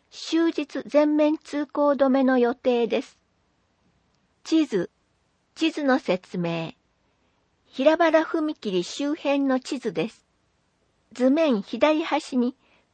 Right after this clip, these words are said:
上から下に向かって湖東側があり、ほぼ真ん中あたりに湖東川大橋がかかっています。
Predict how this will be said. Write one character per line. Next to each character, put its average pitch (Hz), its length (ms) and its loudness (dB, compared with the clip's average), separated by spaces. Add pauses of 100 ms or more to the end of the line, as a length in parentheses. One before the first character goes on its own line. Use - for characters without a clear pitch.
上 294 200 2
か - 180 0
ら 233 120 2
下 302 280 -2
に 294 100 0
向 196 140 -2
か 208 160 -6
っ 202 40 -8 (160)
て 180 140 0
湖 - 180 -6
東 311 320 0
側 294 240 2
が 262 160 0
あ 247 80 0
り、 - 180 -10 (600)
ほ - 140 -4
ぼ 302 180 4
真 254 200 2
ん 311 100 -2
中 294 260 -2
あ 277 80 -2
た 240 160 -4
り 190 140 -4
に 165 180 -6 (380)
湖 233 160 2
東 311 320 0
川 285 320 2
大 285 180 2
橋 - 300 -8
が 170 120 0
か - 140 -10
か 277 160 -2
っ 294 60 -2
て - 180 -8
い 185 140 -2
ま 185 160 -6
す。 - 180 -20